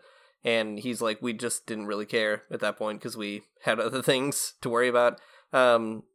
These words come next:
but, uh, he goes on to say, "I'm not saying that, like, Catholics can't be revolutionaries. They just can't be part of our party. That's it." And, uh, I think that's also a pretty interesting qualification. Like, he doesn't have anything against Catholics in Cuba,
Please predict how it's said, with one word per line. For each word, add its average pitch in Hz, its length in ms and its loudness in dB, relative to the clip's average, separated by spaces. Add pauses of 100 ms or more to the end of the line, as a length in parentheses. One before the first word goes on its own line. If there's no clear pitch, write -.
(100)
but, 139 160 8
uh, 123 260 10
he 131 160 0
goes 127 180 4
on 127 140 4
to 117 60 -6
say, 127 300 6
"I'm 120 140 2
not 156 160 6
saying 156 180 4
that, 135 80 2
like, 120 160 2
Catholics 127 380 0
can't 117 260 -2
be 117 140 -6
revolutionaries. 107 720 -4
They 110 100 -4
just 110 160 -8
can't 117 180 0
be 110 120 -4
part 113 300 0
of 113 60 2
our 104 120 2
party. - 480 -4
That's 117 200 -6
it." 101 180 -2 (260)
And, 123 220 6
uh, 110 300 2
I 123 120 0
think 165 160 0
that's 139 180 6
also 139 300 4
a 117 40 4
pretty 113 360 -4
interesting 107 680 -6 (720)
qualification. 101 840 -2 (140)
Like, 92 320 -4 (520)
he 131 100 0
doesn't 131 140 6
have 143 100 6
anything 135 300 0
against 120 540 -2
Catholics 117 400 0
in 113 180 -4
Cuba, 113 460 -2